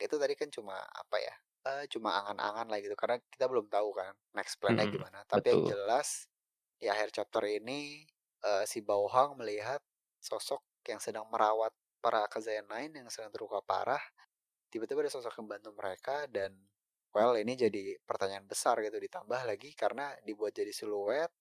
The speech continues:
Speaker 1: udah gitu misterius, udah gitu dikasih break satu minggu lagi sama Oda. Jadi
Speaker 2: <laughs>
Speaker 1: ini emang kebiasaan sih ini orang. Apa,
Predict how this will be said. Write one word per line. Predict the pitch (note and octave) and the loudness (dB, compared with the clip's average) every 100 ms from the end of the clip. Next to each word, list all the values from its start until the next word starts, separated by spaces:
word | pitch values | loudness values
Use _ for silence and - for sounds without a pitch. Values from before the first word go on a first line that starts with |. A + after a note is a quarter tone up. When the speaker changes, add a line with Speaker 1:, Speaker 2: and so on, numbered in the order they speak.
| - | -14
Speaker 1:
udah | G2 G2+ | -8 -8
gitu | F#2+ - C3 B2+ - - | -8 -8 -6 -8 -12 -16
misterius, | - G#2+ G#2 G#2+ C3 E3 - - | -8 -6 -6 -6 -2 -2 -4 -6
udah | G#2 G2 | -4 -4
gitu | G#2 - D#3 | -4 0 0
dikasih | A2+ A2 - - _ _ _ _ | 0 -4 -6 -12 _ _ _ _
break | A2+ A2+ - | -2 0 0
satu | - G#2+ | -4 -6
minggu | G2+ A2 D3+ A#2+ | -8 -6 -2 -2
lagi | G2 G2 | -2 -8
sama | G2 F#2+ F#2+ | -10 -16 -14
Oda. | - | -14
Jadi | - G2 B2 A#2 _ - _ - | -12 -8 -8 -10 _ -20 _ -16
Speaker 2:
<laughs> | - - _ - | -14 -14 _ -12
Speaker 1:
ini | A2+ C3+ B2 | -2 0 0
emang | G#2+ G#2+ | -2 -6
kebiasaan | - G#2 G2+ - G#2+ B2+ A#2 | -4 2 2 2 2 0 -6
sih | A#2 | -14
ini | A2 | -12
orang. | G#2+ G#2 - _ _ _ - | -12 -12 -16 _ _ _ 0
Apa, | G2 | 4